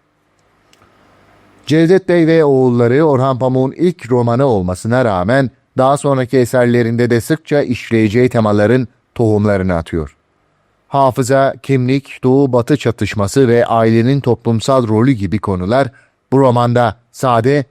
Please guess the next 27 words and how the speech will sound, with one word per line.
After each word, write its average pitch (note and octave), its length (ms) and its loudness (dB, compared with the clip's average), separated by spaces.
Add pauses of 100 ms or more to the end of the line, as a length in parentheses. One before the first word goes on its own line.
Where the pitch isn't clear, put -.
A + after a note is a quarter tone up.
(180)
ama C3+ 220 -2
güçlü A2+ 340 -4
bir C3+ 100 0
şekilde B2 400 -2
ele G2+ 280 0
alınıyor. E2 440 -4 (1000)
Kitap D#3 480 -2
bir D3+ 180 2
dönemin C#3+ 340 -2
atmosferini, B2+ 840 -2
o C#3 140 0
dönemin B2+ 320 2
insanların B2 680 0
ruh A#2+ 220 2
hallerini, G2+ 720 0 (300)
hayallerini A2+ 840 0 (440)
ve B2 300 0 (240)
hayal C3+ 280 2
kırıklıklarını B2+ 800 -2
o A#2+ 140 0
kadar C#3 340 2
canlı B2 320 0
bir A2+ 80 0
şekilde G#2+ 360 -4
yansıtıyor G2 600 -2
ki C#3 260 0 (360)
okurken A#2 580 0